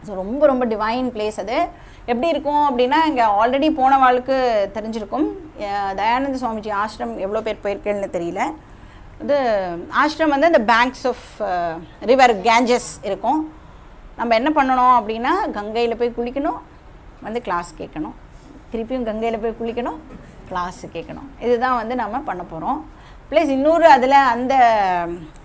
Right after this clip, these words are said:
ரிஷிகேஷ் கேம்ப்ல இன்னொரு ஒரு, அஹ், significant விஷயம் என்ன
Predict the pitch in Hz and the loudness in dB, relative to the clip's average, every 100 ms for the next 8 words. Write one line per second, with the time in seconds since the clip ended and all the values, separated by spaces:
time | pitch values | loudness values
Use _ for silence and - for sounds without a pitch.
0 | - 208 320 311 311 311 247 233 277 285 | -10 -4 0 4 4 2 -2 0 2 2
1 | 262 302 311 277 233 196 196 - - - | 4 4 8 8 6 2 0 -4 -10 -20
2 | - - - 185 170 170 160 156 - 254 | -20 -20 -12 -10 -8 -6 -8 -10 -6 -4
3 | 226 262 254 247 214 202 226 220 202 202 | -2 -4 -2 -4 -6 -6 -6 -4 -6 -4
4 | 208 | -4